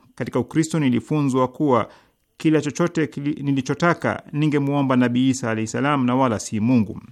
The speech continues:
Katika Ukristo hakuna ufahamu wa ibada halisi. Mimi nilikuwa na hamu kubwa ya kujua uhusiano wangu na Mungu kabla ya kuomba dua.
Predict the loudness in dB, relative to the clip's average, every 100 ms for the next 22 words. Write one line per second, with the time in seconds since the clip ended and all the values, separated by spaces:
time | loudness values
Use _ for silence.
0 | -20 _ _ _ -20 _ -10 -6 -4 0
1 | 0 0 -2 -2 -2 0 2 4 4 4
2 | 2 2 2 2 0 0 0 -2 -6 -8
3 | _ _ _ _ _ _ -2 2 4 4
4 | 2 2 0 -2 0 0 0 0 -2 -2
5 | 0 2 4 4 4 0 -4 -2 2 2
6 | 2 -2 -2 0 2 2 2 2 0 0
7 | 0 0 0 -2 -4 _ _ -4 -4 -2
8 | -2 -2 -4 -2 0 2 0 2 0 -2